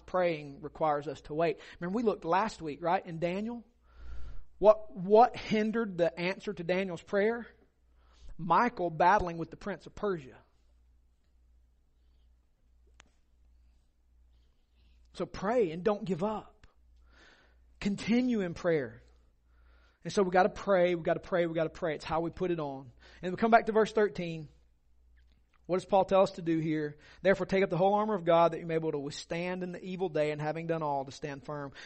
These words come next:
We take up the armor so that we can withstand. Taking up the armor is God's appointed means of withstanding. God in His grace can preserve us without us exercising any spiritual discipline at all because He's God.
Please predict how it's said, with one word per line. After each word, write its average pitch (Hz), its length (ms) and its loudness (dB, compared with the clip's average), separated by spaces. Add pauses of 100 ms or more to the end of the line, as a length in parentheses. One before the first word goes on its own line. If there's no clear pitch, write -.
(120)
We 160 100 0
take 190 300 2
up 196 100 -2
the 202 120 -2
armor 165 300 -2
so 160 200 -4
that 165 100 -4
we 170 80 -2
can 165 160 -10
withstand. 180 560 -8
Taking 190 340 -4
up 226 120 -6
the 233 80 -2
armor 180 420 -2 (220)
is 165 180 -6
God's 170 560 4
appointed 185 580 -6
means 160 460 -6
of 143 100 -8
withstanding. 139 760 -10 (440)
God 180 300 10
in 214 80 -2
His 226 140 -2
grace 160 500 0
can 180 240 -6
preserve 175 580 4
us 143 300 -6
without 160 240 4
us 170 220 0
exercising 156 600 -4
any 175 180 -8
spiritual 170 420 -4
discipline 165 400 -4
at 165 80 -2
all 143 180 0
because 156 240 -10
He's 156 160 -10
God. 147 420 -2